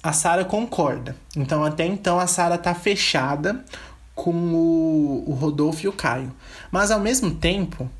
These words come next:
existe o, um, um segundo grupo, que é o Rodolfo, o Caio, a Sarah e o Gil. Mas, é, o Rodolfo, a Sarah e o Gil jogam um jogo deles e, ao mesmo tempo, jogam com o Gil. Só que eles não falam muito sobre o jogo com o Gil, porque o Gil é boca aberta.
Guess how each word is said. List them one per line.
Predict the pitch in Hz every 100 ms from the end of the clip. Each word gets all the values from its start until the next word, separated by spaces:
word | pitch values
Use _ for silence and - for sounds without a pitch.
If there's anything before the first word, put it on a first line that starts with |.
| - - -
existe | 151 127 139 180 - - 175
o, | 165 151 165
um, | 170 175 151
um |
segundo | 151 185 185 220
grupo, | 190 151 175 - 220
que |
é | 180
o | 165
Rodolfo, | 165 147 147 180 - 214
o |
Caio, | - 151 151 147
a |
Sarah | 143 - 147 165 -
e | 208 254
o | 262
Gil. | - 180 180 175 - - - - - - - -
Mas, | 156 185 185 - -
é, | 170 147 143 - - - _
o | 175
Rodolfo, | 175 175 175 214 214 - 165
a | - 151
Sarah | - 147 143 135
e |
o | 127
Gil | 131 190
jogam | 170 165 180 196
um | 202
jogo | 175 180 165 180
deles | 147 139 135 151 311 - - - - - - - - - - -
e, | 165
ao | 180
mesmo | 185 214 214
tempo, | 208 208 196
jogam | 185 190 196
com | 190
o | 233
Gil. | 202 180 160 135
Só | 156
que | 151
eles | 170 165
não | 180 214
falam | 214 202 220
muito | 190 180 180 165
sobre | - 151 143
o |
jogo | 143 131 -
com | 143
o | 131
Gil, | 123 175
porque | 175 170 170
o | 156
Gil | 160
é | 165
boca | 165 170
aberta. | 202 147 117 117